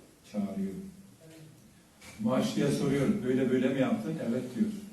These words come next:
"Ben tek olan Allah'a iman ettim. Sen ilah olamazsın. Sen de bir anadan babadan doğdun. Senin de ilahın olan Allah. Bizim peygamberimiz Musa aleyhisselam." Aynen böyle söylüyor.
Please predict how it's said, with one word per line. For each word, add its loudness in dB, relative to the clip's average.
"Ben -2
tek -4
olan 2
Allah'a 8
iman 6
ettim. -6
Sen 2
ilah 4
olamazsın. 2
Sen 2
de 4
bir 6
anadan 8
babadan 8
doğdun. 6
Senin 6
de 4
ilahın 8
olan 10
Allah. 10
Bizim 0
peygamberimiz 8
Musa 8
aleyhisselam." -4
Aynen 10
böyle 10
söylüyor. 6